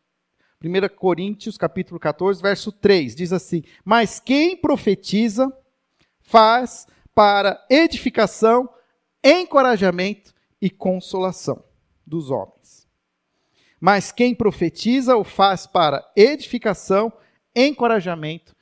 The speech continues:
e consolação." Vamos olhar mais o versículo trinta e um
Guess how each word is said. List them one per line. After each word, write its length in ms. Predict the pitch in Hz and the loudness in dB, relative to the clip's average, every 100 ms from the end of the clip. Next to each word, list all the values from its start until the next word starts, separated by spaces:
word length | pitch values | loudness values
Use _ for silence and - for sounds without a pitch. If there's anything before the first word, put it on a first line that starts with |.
| _ - | _ -8
e 80 | |
consolação." 920 | 165 170 156 - 160 160 - 127 - _ _ _ _ _ _ _ _ _ _ _ _ _ | -6 -4 -6 -6 -6 -6 -8 -10 -10 _ _ _ _ _ _ _ _ _ _ _ _ _
Vamos 280 | 143 214 214 | 2 2 4
olhar 260 | 220 208 214 | 2 4 4
mais 300 | 214 269 233 | 4 2 0
o 100 | 269 | 0
versículo 520 | 247 226 262 254 262 | 0 0 -2 -2 -4
trinta 320 | - 262 - | 0 -2 0
e 160 | 269 214 | 0 0
um 260 | 185 117 | -2 -6